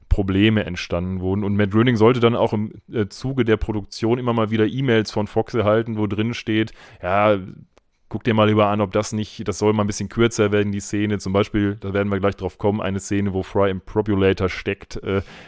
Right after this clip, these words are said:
gab's dann wohl eine E-Mail von der Fox, äh, Quality Assurance oder irgendwie Public Relations oder irgendwas, wo die dann gesagt haben, jo, mach die Szene mal, mal nicht so krass, bitte. Ähm, aber da kommen wir gleich dann zu.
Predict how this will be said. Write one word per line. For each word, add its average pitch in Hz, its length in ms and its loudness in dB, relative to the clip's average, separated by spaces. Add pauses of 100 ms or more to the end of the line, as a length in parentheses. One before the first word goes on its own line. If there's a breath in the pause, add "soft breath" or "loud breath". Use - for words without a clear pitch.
gab's 95 220 0
dann 98 180 2
wohl 101 160 4
eine 98 280 0
E-Mail 101 480 0
von 98 220 -4
der 95 120 0
Fox, - 400 -6
äh, 98 140 -4
Quality 101 440 -4
Assurance 104 640 0
oder 98 260 2
irgendwie 98 380 -2
Public 98 400 -4
Relations 98 540 -2
oder 98 180 0
irgendwas, 101 480 -2
wo 98 60 -6
die 98 80 -4
dann 98 160 0
gesagt 98 260 -2
haben, 95 220 0
jo, 101 240 0
mach 101 180 -2
die 98 120 -8
Szene 101 260 -2
mal, 98 260 -2 (220 loud breath)
mal 101 80 -2
nicht 110 240 -2
so 104 100 -2
krass, - 360 -2
bitte. 98 340 -4 (480 loud breath)
Ähm, 101 240 4
aber 113 120 6
da 117 100 6
kommen 110 180 4
wir 95 80 4
gleich 90 160 2
dann - 140 -6
zu. - 180 -14